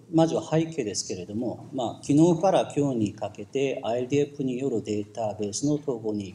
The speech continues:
関してのご紹介が多かったと思います。で、アイディーエフで、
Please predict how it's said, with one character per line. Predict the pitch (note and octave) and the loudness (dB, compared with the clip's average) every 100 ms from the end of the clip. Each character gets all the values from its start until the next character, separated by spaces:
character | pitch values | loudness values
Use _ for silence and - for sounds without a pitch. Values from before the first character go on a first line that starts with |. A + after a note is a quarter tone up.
| - | -8
関 | G#2+ G2+ | -6 -6
し | |
て | - A#2 | -6 -2
の | C3+ G3+ - - - - - | 0 0 -2 -14 -20 -16 -12
ご | |
紹 | - A#2+ | -6 -4
介 | A#2+ G#2+ G2 | -2 -2 0
が | A#2+ A#2+ - - - _ _ _ _ _ _ | -2 -2 -6 -18 -20 _ _ _ _ _ _
多 | B2+ B2+ | -2 0
か | A#2+ | 0
っ | G2+ | -2
た | F2+ | -4
と | C#3+ | -4
思 | G#2 F2+ | -4 -6
い | F#2 | -12
ま | F2 | -12
す。 | - - | -14 -8
で、 | A#2 - | -6 -4
ア | A#2+ A2+ | -2 -4
イ | |
デ | A2+ B2+ | 0 -2
ィ | |
ー | |
エ | A#2+ | -4
フ | - | 2
で、 | C#3+ D#3+ D#3+ | 4 6 2